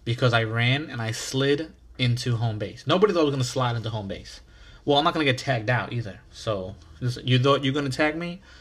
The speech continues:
No, I slid. Yeah, I cut up my arm, I cut up my leg, but you know what? We won the game. I don't give a shit. That healed. No big deal.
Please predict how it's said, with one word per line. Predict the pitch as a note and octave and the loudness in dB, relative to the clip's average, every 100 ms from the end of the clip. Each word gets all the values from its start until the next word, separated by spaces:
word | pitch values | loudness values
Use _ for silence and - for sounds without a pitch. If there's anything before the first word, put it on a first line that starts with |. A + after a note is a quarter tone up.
| - - | -20 -8
No, | B2 B2 G#2 | 0 2 4
I | G#2+ | 0
slid. | - - A2 E2 - - - - | -2 -4 -4 -6 -12 -20 -20 -6
Yeah, | - C3+ | 4 6
I | |
cut | A#2+ - B2+ | 6 4 4
up | |
my | A2+ A2 | 4 0
arm, | B2 D3 C3+ | 0 0 0
I | |
cut | B2+ B2+ | -2 -4
up | G#2+ | -4
my | A2+ | -2
leg, | B2+ C#3 | -2 -2
but | A#2+ A#2+ | -4 -4
you | |
know | A#2+ | -2
what? | B2 D3 D#3 - | -2 -2 -4 -8
We | A#2 | -6
won | A#2 A2 | -4 -4
the | |
game. | G#2+ A#2 G#2+ | -2 -4 -4
I | D3+ | -6
don't | |
give | C3+ A#2+ | -4 -4
a | |
shit. | - F#2+ G2+ | -6 -4 0
That | A#2+ | 2
healed. | A#2+ G#2+ - - - - _ | 2 0 -4 -18 -20 -20 _
No | A2+ A2 | -6 -4
big | G#2+ | -4
deal. | A2 G#2+ | -4 -4